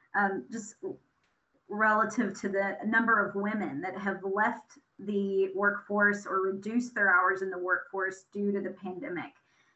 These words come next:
Um, that wasn't specifically addressed in the task force 'cause I think it was too early to see that. But are you seeing that elevated in the dialogues you're having today? And, and what are some ideas,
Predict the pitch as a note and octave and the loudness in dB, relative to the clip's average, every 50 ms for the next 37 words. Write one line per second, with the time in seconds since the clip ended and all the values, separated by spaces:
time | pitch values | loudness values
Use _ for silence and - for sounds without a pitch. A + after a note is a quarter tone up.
0 | _ _ _ - A3 A#3 A#3+ A3+ - - - _ _ _ _ _ - - G3 C4 | _ _ _ 2 2 2 2 0 -4 -10 -14 _ _ _ _ _ -12 -2 2 2
1 | C4+ D4 C#4 - C4+ C#4 C4+ C#4+ C#4 A#3 G3 - - - - A3 G#3+ - - - | 2 2 2 2 2 2 4 4 4 4 2 -2 -12 -12 -10 -8 -8 -8 -6 -4
2 | E4 D#4+ F4+ E4+ - - C4+ A#3+ A3 G#3 G3+ G#3+ G#3+ G#3 G#3 - G#3+ G#3+ G3+ G3+ | -4 -2 -2 -2 0 0 0 0 0 0 2 2 2 2 2 -2 -6 -8 -4 0
3 | G#3 G3 F#3+ F#3 - - A3+ A3 G#3+ - - A#3 G#3+ A#3+ B3 C#4 B3 A#3+ - G3 | 0 2 2 0 -2 -4 -8 -8 -8 -6 -6 -2 -2 0 0 2 0 0 0 -4
4 | - - - C4 B3 A3+ A#3 A3+ A3 G#3 F#3+ F#3+ F#3+ - - - B3+ B3 B3 B3+ | -8 -8 -4 -2 0 2 2 2 0 0 -2 -4 -6 -10 -8 -6 -2 -2 0 0
5 | G3+ G3+ E3+ - E3+ D#3+ - - - - _ _ _ _ _ _ _ _ G3 G3+ | 2 2 4 4 4 2 0 -2 -8 -16 _ _ _ _ _ _ _ _ -2 2
6 | A#3+ A3 G#3+ G#3+ G#3+ G#3+ A3 B3+ B3 B3 C4+ E4 E4 - - - F4 E4 E4+ F#4+ | 2 4 4 2 0 2 2 2 4 4 2 2 0 0 2 4 4 6 6 6
7 | E4 D4 C#4+ C#4 C4 - - - A3 A3+ A3+ C4+ C4+ - B3+ B3+ C4+ C#4 C4+ C4+ | 6 6 6 6 4 2 0 0 0 2 2 2 2 2 0 0 0 0 0 0
8 | C#4+ C4 - A3+ A3+ A3 G#3 G#3 G3+ - - - G#3 G3+ A3 G3 G#3+ G#3+ G#3+ G#3+ | 0 -2 -4 -6 -6 -6 -6 -8 -8 -10 -14 -14 -4 2 4 4 4 4 4 2
9 | G#3+ G#3+ G#3+ G#3 - A3 G3+ - A3+ A3 G#3+ A3+ A3 G#3+ G3+ - G#3 G#3 G3+ G3+ | 0 0 0 -4 -8 -12 -6 -2 0 0 0 0 -2 -8 -10 -10 -8 -6 -4 -2
10 | G3+ G#3 G#3 G#3 G#3 G3+ F#3 - G#3 A3 A3 A3+ A#3+ C4 B3 B3+ B3+ - - B3+ | -2 -2 -4 -4 -6 -6 -6 -8 -8 -10 -6 -2 -2 0 0 -2 -4 -4 -2 -2
11 | A#3 A3 G#3 G#3 G3+ G3+ G3+ G3+ G3+ G3+ G3+ G3+ F#3+ G3 - - - | 0 2 0 0 -2 -4 -4 -4 -2 -2 -2 -4 -4 -6 -10 -16 -8